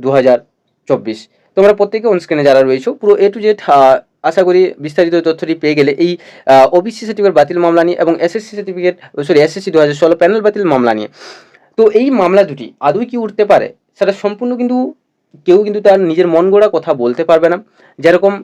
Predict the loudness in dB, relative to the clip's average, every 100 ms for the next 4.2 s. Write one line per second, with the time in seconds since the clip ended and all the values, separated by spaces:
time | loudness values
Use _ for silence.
0 | -14 -10 -8 -8 -6 -2 -2 -4 _ -2
1 | -2 -2 -12 -14 _ _ _ _ 0 2
2 | 2 0 -2 -2 -6 -2 0 0 -2 -4
3 | -6 -6 -4 -2 0 0 0 -2 -2 -2
4 | -2